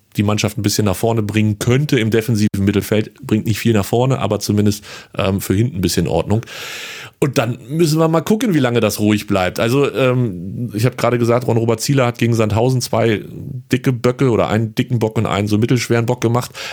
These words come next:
war aber dann tatsächlich derjenige, der nach dem Spiel von den Fans persönlich erwähnt wurde und, und angefeuert wurde oder, oder wie auch immer. Man hat ihm gezeigt, dass, dass die Sympathien noch da sind. Also es ist nicht alles schlimm, zumindest nicht, wenn man im Stadion ist und sich das dort anguckt.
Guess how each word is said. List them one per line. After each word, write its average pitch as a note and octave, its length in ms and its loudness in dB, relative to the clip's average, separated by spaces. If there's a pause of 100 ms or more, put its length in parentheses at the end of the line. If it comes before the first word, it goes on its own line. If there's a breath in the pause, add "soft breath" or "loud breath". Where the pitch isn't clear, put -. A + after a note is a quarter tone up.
war G2+ 200 0
aber B2 200 2
dann A#2 160 0
tatsächlich A#2+ 420 2
derjenige, B2 440 2
der A2 140 2
nach G2+ 240 0
dem B2+ 160 0
Spiel C3 520 0
von A2+ 200 0
den A#2+ 140 2
Fans A#2 500 -2 (580)
persönlich A2+ 420 2
erwähnt A#2 320 2
wurde C3 180 2
und, A2 180 0
und F#2+ 200 -2
angefeuert B2 540 2
wurde A#2 200 4
oder, G2 260 2
oder F#2 220 -2 (180)
wie A2 140 2
auch G2 100 0
immer. A2 180 2
Man G2 120 0
hat G#2 80 0
ihm A2 100 0
gezeigt, G#2+ 380 0
dass, G2+ 140 -2
dass G2+ 160 0
die G#2+ 80 2
Sympathien A2 460 0
noch F2 120 2
da G2+ 220 0
sind. F2+ 160 -2
Also A2+ 180 2 (320 loud breath)
es C3 160 -2
ist F3+ 160 0
nicht F#3 160 2
alles G3+ 220 2
schlimm, G3 240 0
zumindest D3+ 340 2
nicht, D#3 140 0
wenn C#3+ 80 2
man C#3 100 2
im B2+ 80 2
Stadion C#3 400 0
ist D#3+ 140 0
und C3 100 0
sich B2 100 -2
das A#2 160 0
dort A#2 160 2
anguckt. C3+ 400 0